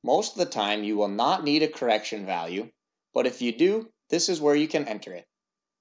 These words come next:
If you change varieties, or for some reason your crop totals seem to be off, you can always start by clicking the Reset button.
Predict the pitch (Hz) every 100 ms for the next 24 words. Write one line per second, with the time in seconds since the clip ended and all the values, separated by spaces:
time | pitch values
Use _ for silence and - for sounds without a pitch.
0 | _ _ _ _ _ _ - 135 127 117
1 | - 139 185 139 117 98 92 98 110 -
2 | _ _ - 147 151 156 - 170 202 120
3 | 104 104 107 117 _ _ - 117 117 -
4 | 147 180 - 131 117 110 - 143 165 196
5 | 208 208 - 156 98 - _ _ _ _
6 | _ 143 147 170 147 170 214 220 - 135
7 | 120 117 117 110 - 143 143 143 123 113
8 | 117 131 - 120 - - 104 - - _